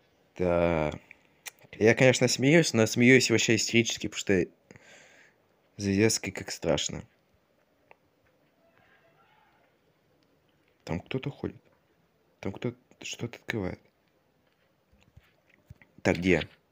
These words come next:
Окей, это я зашел в тупик. Слава богу, наверное, тут никого нету. Зачем ты задул? Ты конченый? Или, типа, есть какие-то монстры, которые,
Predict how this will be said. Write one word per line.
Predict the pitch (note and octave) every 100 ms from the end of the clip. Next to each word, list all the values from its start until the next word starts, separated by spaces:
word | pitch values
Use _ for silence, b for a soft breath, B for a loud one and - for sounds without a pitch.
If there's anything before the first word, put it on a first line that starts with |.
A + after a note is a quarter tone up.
| _ _ _ _ _ _ _ _ _ _ _ _ _ _ _ -
Окей, | A2 B2+
это | A#2+ G#2+
я | G#2 C#3+
зашел | D3 C#3 D3
в | C#3
тупик. | - D3 G#2 - - _ _ _ _ _ _ _ _ _ _ _ _ _ _ _ _ _ _ - -
Слава | - G2+ G#2+
богу, | G2+ B2 B2
наверное, | A#2 G#2+ A2 G#2+
тут | -
никого | G#2+ G2+ A#2 A#2
нету. | A2 F2+ F#2+ - _ _ _ _ _ B B B B B _ _ _ _ _ _ _ _ _ _ _ _ _ - - B D3+ -
Зачем | G3 G3 A3+ G3
ты | G3
задул? | E3+ E3+ G3 C#3+
Ты | E3 D#3+
конченый? | F#3+ A3+ - A3 C3 D#2 - _ _ _ _ _ _ _ _ _
Или, | A2 G#2+ - -
типа, | - A2
есть | A#2 B2 A2+
какие-то | - A#2 B2+ B2
монстры, | A#2 C#3 C#3+ -
которые, | B2+ - B2+ A2+